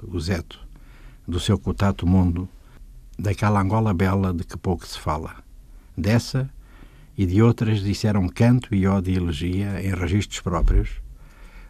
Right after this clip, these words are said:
Rui Duarte de Carvalho e Ana Paula Tavares, e não há intencional injustiça em não referir outros nomes. Avisa o autor de A Noite Vertical. Este é um livro de versões, transversões e reconversões de poemas,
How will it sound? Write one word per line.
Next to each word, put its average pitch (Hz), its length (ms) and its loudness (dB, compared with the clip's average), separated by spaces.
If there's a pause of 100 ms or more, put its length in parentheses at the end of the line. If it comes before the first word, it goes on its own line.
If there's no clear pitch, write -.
Rui 104 240 8
Duarte 101 300 6
de - 60 -16
Carvalho 92 560 4
e 85 60 2
Ana 87 160 4
Paula 82 260 -2
Tavares, 85 680 -2 (840)
e 92 140 2
não 104 120 10
há 113 120 10
intencional 113 580 6
injustiça 95 680 2
em 87 40 4
não 87 160 6
referir 82 320 -2
outros - 240 -4
nomes. - 420 -6 (640)
Avisa 117 480 8
o 117 80 6
autor 113 440 6
de 101 160 2
A - 20 6
Noite 101 300 4
Vertical. 80 560 -4 (360)
Este 131 260 8
é 123 40 8
um 113 160 10
livro 107 340 8
de 95 80 -2
versões, 92 680 0
transversões 90 840 0
e 98 60 0
reconversões 87 720 -4
de - 80 -8
poemas, 87 540 -6